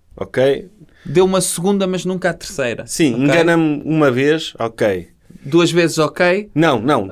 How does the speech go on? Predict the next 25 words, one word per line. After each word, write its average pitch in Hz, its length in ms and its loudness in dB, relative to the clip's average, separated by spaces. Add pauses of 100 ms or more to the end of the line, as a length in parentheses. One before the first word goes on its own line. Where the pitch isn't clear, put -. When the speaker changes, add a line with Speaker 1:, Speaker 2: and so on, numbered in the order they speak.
Speaker 1:
Duas 117 200 2
Speaker 2:
Ai, 180 100 6
Speaker 1:
vezes, 160 240 4
Speaker 2:
não. 160 140 4
Speaker 1:
não. 180 80 4
Speaker 2:
Ai, 202 100 4
não. 180 260 4
À 160 120 2
segunda, 208 500 2
psh, - 380 -2
Speaker 1:
É 110 120 -6
fulminante, 147 500 2
Speaker 2:
só - 100 2
Speaker 1:
chama 156 160 2
Speaker 2:
tens 247 140 4
Speaker 1:
you. 220 140 4
Speaker 2:
uma 247 180 2
oportunidade 214 680 0
Speaker 1:
É. - 40 -20
Speaker 2:
para 196 200 0
falhar, 143 440 -2
é 131 80 0
isso? 170 200 -4
Speaker 1:
Sim, 98 140 -4 (120)
é. 98 200 -6